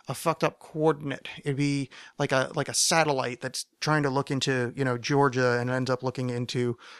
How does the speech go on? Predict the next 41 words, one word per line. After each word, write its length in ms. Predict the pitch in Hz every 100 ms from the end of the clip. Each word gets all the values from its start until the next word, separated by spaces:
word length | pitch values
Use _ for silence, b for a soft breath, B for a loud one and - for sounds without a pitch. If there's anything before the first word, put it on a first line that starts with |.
| B
um, 460 | - 131 123 117 113 _ _ _ _ _ _ _ - - _ 113 147
uh, 300 | 131 143 139 127 - -
Texas. 720 | - 151 - - - - - b b b b b _ _ _ _ _ _
You 140 | 147
know, 260 | 135 120 117 b b b b b _ _ _ _ _ _ _ _ _ _ _ _
like, 260 | 135 127 -
like, 260 | 135 127
it 220 | - 127 120
just, 260 | 127 -
you 160 | 139 135
know, 100 | 127
that 140 | 123
one 220 | 127 143
coordinate 520 | 135 - 151 135 123 120
was 140 | 123
off. 460 | - 135 127 - - _ _ _ _ B B B B B
So 160 | -
I 40 | 165
wonder 200 | 180 170
if, 280 | 151 - - _ _ _ _ _ _ _ _ -
not 200 | - 131 -
all 560 | 131 127 120 117 156
anomalous 500 | 147 135 131 120 120
things, 220 | - 127 127
I 80 |
don't 140 | 139 135
know 120 | 135
that 160 | 131 127
that 140 | 127
can 100 | -
explain 300 | 131 - 131
Bigfoot. 360 | 123 131 - -
Well, 160 | 240 294
I 40 |
mean, 120 | 302
maybe 180 | 254 269
Bigfoot's, 400 | 165 220 - 147
like, 100 | 139
some 140 | 156
kind 160 | 143 160
of 200 | 151 -